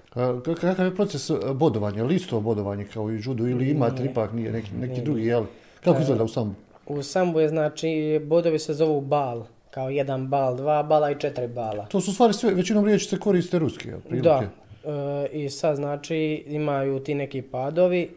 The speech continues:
Speaker 2: recimo, što je duplo bolje nego u judu, recimo, vas će neko bacit na leđa, u judu je to automatski završena borba. U, u sambu je situacija, padnete na leđa, to su četiri boda, ta četiri bala.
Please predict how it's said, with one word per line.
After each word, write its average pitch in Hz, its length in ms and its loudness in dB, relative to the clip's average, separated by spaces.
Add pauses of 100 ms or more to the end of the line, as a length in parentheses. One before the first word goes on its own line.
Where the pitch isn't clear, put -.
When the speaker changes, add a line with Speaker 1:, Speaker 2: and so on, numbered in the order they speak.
Speaker 2:
recimo, 135 640 -6
što 143 240 -6
je 139 460 -4
duplo 151 460 -2
bolje 147 320 2
nego 143 260 -2
u 135 140 0
judu, 156 320 0 (420)
recimo, 147 280 0
vas 147 200 2
će 147 120 -4
neko 147 260 -4
bacit 147 460 -2
na 131 120 -4
leđa, 143 500 0 (120)
u 147 80 -6
judu 143 200 0
je 147 120 0
to 165 100 2
automatski 139 500 -2
završena 127 520 -4
borba. 131 460 -2 (500)
U, 131 140 -14 (100)
u 147 180 -4
sambu 180 360 0
je 151 60 2
situacija, 151 600 0
padnete 143 420 -2
na 135 120 -2
leđa, 156 240 2
to 151 140 -2
su 143 120 -6
četiri 135 320 -4
boda, 117 380 -6 (280)
ta 123 180 -4
četiri 127 280 -6
bala. 127 400 0